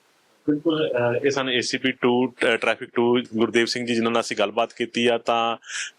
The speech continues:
ਟ੍ਰੈਫਿਕ ਨੂੰ ਕਿਸ ਤਰ੍ਹਾਂ ਚਲਾਇਆ ਜਾਵੇ, ਉਸ ਦੇ ਬਾਰੇ ਉਹਨਾਂ ਨੇ ਜਾਣਕਾਰੀ ਦਿੱਤੀ ਆ। ਤਾਂ ਆਪਣੇ ਬਾਰੇ ਵੀ ਜਿਹੜੀ ਉਹਨਾਂ ਨੇ ਗੱਲਾਂ ਸਾਂਝੀ ਕੀਤੀਆਂ ਨੇ, ਕਈ ਅਵਾਰਡਾਂ ਦੇ ਨਾਲ ਏ ਸੀ ਪੀ, ਇਹ ਜਿਹੜੇ ਟ੍ਰੈਫਿਕ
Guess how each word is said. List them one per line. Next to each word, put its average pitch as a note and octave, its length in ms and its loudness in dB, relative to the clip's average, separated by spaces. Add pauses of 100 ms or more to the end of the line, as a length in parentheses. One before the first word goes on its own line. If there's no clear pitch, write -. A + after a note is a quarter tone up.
ਟ੍ਰੈਫਿਕ C#3 440 -2
ਨੂੰ D#3+ 140 2
ਕਿਸ D3+ 180 -2
ਤਰ੍ਹਾਂ D#3 200 0
ਚਲਾਇਆ C#3 280 0
ਜਾਵੇ, C3+ 240 0
ਉਸ C3 140 -4
ਦੇ C#3 120 2
ਬਾਰੇ B2+ 200 2
ਉਹਨਾਂ C3 160 -2
ਨੇ C3 60 -2
ਜਾਣਕਾਰੀ A#2+ 460 2
ਦਿੱਤੀ B2 340 0
ਆ। C3+ 160 2 (340)
ਤਾਂ D3 100 4
ਆਪਣੇ C3+ 340 0
ਬਾਰੇ D#3+ 180 2
ਵੀ D#3 80 -10
ਜਿਹੜੀ D3+ 160 -2
ਉਹਨਾਂ D3+ 160 2
ਨੇ D3+ 80 0
ਗੱਲਾਂ B2 200 2
ਸਾਂਝੀ B2+ 260 -4
ਕੀਤੀਆਂ C3+ 280 -2
ਨੇ, D#3 100 2
ਕਈ D#3+ 260 2
ਅਵਾਰਡਾਂ C3+ 280 2
ਦੇ C3+ 100 -2
ਨਾਲ B2 300 2
ਏ A#2 160 0
ਸੀ B2 300 -4
ਪੀ, B2 340 2
ਇਹ A2+ 320 2 (160)
ਜਿਹੜੇ A2+ 260 6
ਟ੍ਰੈਫਿਕ A2+ 380 -2